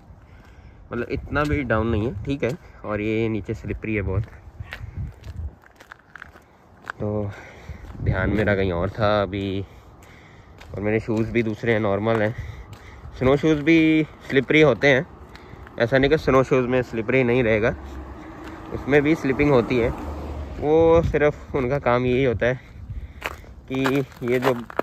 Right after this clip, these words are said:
ज़्यादा बर्फ़ पड़ी हो ना, तो वो आपकी पैरों में ना घुसे, इसलिए वो थोड़े हाई नेक होते हैं,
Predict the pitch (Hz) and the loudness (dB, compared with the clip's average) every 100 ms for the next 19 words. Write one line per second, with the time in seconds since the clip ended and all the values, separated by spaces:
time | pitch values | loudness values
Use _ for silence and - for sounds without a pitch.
0 | 110 107 104 117 135 135 135 117 117 123 | -4 0 2 4 4 4 2 0 0 -2
1 | 113 131 139 139 - - - - 117 113 | -2 -4 -4 -2 -4 -8 -16 -8 -6 -4
2 | 135 135 110 107 127 131 123 117 120 120 | -4 -2 0 2 2 2 2 0 0 -2
3 | 110 - - - - - - - 123 131 | -2 -4 -6 -12 -8 -8 -8 -12 -8 0
4 | 135 135 143 135 135 110 127 131 - 104 | 2 2 0 0 2 2 2 2 0 -2
5 | 131 | -2